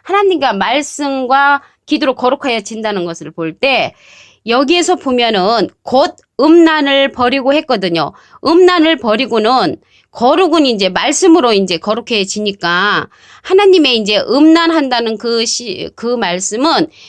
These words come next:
비진리와 함께 섞여 있을 때 이제 음란한다는 것입니다. 어, 야고보서 일 장 십팔 절에 보시게 되면은 진리의 말씀으로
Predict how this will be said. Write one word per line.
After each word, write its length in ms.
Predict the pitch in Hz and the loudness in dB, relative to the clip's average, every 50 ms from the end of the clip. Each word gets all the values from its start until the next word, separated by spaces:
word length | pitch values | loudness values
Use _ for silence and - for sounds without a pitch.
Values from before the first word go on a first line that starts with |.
| _ _ | _ _
비진리와 680 | - - 277 311 370 392 - 415 440 415 370 370 330 294 | -8 -2 0 2 2 2 2 2 2 4 4 4 2 2
함께 360 | 311 302 277 254 226 - 226 208 | 0 0 -2 -2 -2 -4 -4 -4
섞여 340 | 202 - 370 339 - 370 330 | -4 -4 -6 -4 -4 -2 -2
있을 280 | 277 226 - 214 196 | -2 -4 -4 -8 -8
때 120 | 196 185 170 | -6 -6 -6
이제 300 | 165 165 170 143 147 - | -6 -4 -4 -4 -4 -2
음란한다는 640 | 190 220 254 277 311 294 254 220 190 175 165 165 147 | -2 -2 -2 -2 0 -2 -2 -2 -2 -4 -4 -4 -6
것입니다. 760 | 143 165 - 226 240 269 262 208 180 147 147 135 127 - - - - - - - - - | -6 -8 -6 -4 -4 -2 -2 -2 -2 -2 -2 -4 -4 -6 -8 -16 -20 -20 -20 -18 -10 -6
어, 80 | 180 | -4
야고보서 460 | 214 233 262 262 294 320 320 311 349 | -2 -2 -2 0 0 -2 0 0 0
일 200 | 330 262 240 247 | 0 0 0 -2
장 180 | 233 247 233 233 | -2 -2 -4 -4
십팔 360 | - - - - 277 254 226 | -4 -8 -8 -4 -4 -4 -4
절에 220 | 220 202 180 180 170 | -4 -4 -4 -4 -6
보시게 380 | - - 175 - 175 170 160 | -8 -12 -14 -12 -10 -10 -8
되면은 420 | 165 156 156 160 170 196 170 - - - | -8 -8 -8 -6 -6 -6 -8 -8 -10 -6
진리의 720 | - - 370 381 392 392 381 381 370 370 359 359 359 349 | -2 0 2 2 2 2 2 0 0 2 2 2 4 4
말씀으로 800 | 311 302 285 269 277 277 269 - 254 240 240 247 269 302 339 339 | 4 4 4 2 0 -2 -4 -6 -6 -4 -2 0 2 2 2 2